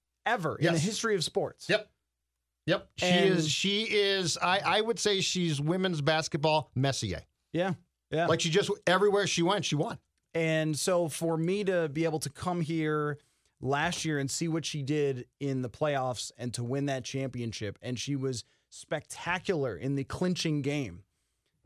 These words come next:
Speaker 1: It was an honor to, to see her, even though I didn't get to see her entire career up close.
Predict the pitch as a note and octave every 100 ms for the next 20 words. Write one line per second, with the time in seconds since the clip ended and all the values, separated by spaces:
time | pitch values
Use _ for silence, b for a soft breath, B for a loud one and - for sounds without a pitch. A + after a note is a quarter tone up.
0 | _ _ _ _ C#3+ D#3 D#3+ E3+ E3 G#3+
1 | D3+ - - E3+ D3 - E3+ C#3+ - F#3
2 | E3 C#3 F#2+ - F3+ F#3 F#3+ F3 E3+ E3+
3 | F3 F#3 F#3 D3+ F3+ D#3 D3+ C#3 E3+ E3
4 | D3+ D#3 D3+ C#3 - - F#3 G3+ -